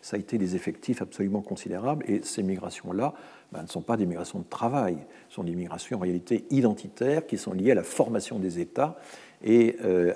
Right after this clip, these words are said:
Adamson et Tsourapas insistent de façon tout à fait intéressante sur le fait que dans l'histoire, des mouvements très importants d'échange de population, on pense aussi à la Turquie et à la Grèce en mille neuf cent vingt-trois, euh, sont, euh, pas,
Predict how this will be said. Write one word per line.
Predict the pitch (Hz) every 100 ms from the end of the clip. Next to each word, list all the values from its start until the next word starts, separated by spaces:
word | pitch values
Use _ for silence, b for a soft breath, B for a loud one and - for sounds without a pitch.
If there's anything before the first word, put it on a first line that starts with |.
| -
Adamson | 107 110 107 - 120 107 95 87 - B B B B
et | 110 98 -
Tsourapas | - - 120 80 - 117 139 139 - - B B B B B
insistent | 151 123 - 165 175
de |
façon | 98 98 98
tout | - -
à |
fait | 120 110
intéressante | 92 92 85 - 151
sur | 151
le | 90
fait | - - 135
que | -
dans | 90 113
l'histoire, | 95 - - 117 156 131
des | 90 101
mouvements | 98 113 104 101 98 - - -
très | 151
importants | 113 - - - 143
d'échange | 117 110 - 117 101
de | 92
population, | - 87 95 95 - 180 170 B B -
on |
pense | - - -
aussi | - - -
à |
la | 85
Turquie | - - -
et | 98
à |
la | 85
Grèce | 87 104 101 92
en |
mille | 85
neuf | 85
cent | -
vingt-trois, | 95 117 - 165 175 B B B B B
euh, | 92 90 87 104
sont, | - - - 110 113 107
euh, | 92 85
pas, | -